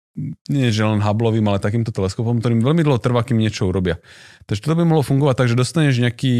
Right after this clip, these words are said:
info, že pozor, o, pozorujeme supernovu a oni veľmi rýchlo dokážu všetko zaznamenať. Čiže má také veľmi flexibilné malé satelitiky, ktoré by veľmi dobre vedeli potom doplňať takéto,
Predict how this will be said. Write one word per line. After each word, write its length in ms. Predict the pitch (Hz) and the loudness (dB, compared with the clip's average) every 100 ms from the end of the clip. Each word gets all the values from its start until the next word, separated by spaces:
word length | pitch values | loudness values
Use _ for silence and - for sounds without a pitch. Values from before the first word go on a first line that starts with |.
| 123 - | -2 -4
info, 320 | - 110 - 131 | -2 -2 0 0
že 160 | 113 | 0
pozor, 520 | 101 127 123 123 117 - _ | 0 0 0 0 -2 -6 _
o, 260 | 131 113 107 | -6 -4 -4
pozorujeme 400 | - 123 127 120 | -2 0 2 0
supernovu 640 | 117 107 110 107 107 151 151 - _ | 0 -2 0 0 2 0 -2 -14 _
a 140 | - | -2
oni 120 | 113 | 0
veľmi 280 | 113 135 143 | 2 2 2
rýchlo 240 | 127 117 110 | 2 0 -2
dokážu 320 | 110 117 104 | 0 0 0
všetko 300 | 101 101 110 | -2 -4 -2
zaznamenať. 540 | 98 92 98 90 90 - - - _ _ | -2 0 -2 -2 -4 -10 -20 -20 _ _
Čiže 160 | - | -4
má 80 | 120 | -2
také 240 | 113 120 117 | 0 0 0
veľmi 220 | 135 165 | 2 0
flexibilné 640 | 127 120 - 135 127 123 | 0 -2 -2 0 2 2
malé 180 | 110 110 | 0 0
satelitiky, 880 | 117 95 104 98 98 107 - 185 202 | -2 -2 -2 -4 -4 -6 -2 -2 -4
ktoré 300 | - 131 127 | -2 0 2
by 100 | 120 | 2
veľmi 260 | 123 180 | 2 2
dobre 220 | 180 143 143 | 2 2 2
vedeli 300 | 131 131 127 | 2 2 0
potom 260 | 127 131 | 0 0
doplňať 680 | 113 107 143 127 113 107 - | 0 0 0 2 0 -2 -4
takéto, 720 | - 107 113 104 107 104 107 | -4 0 -2 0 0 0 -2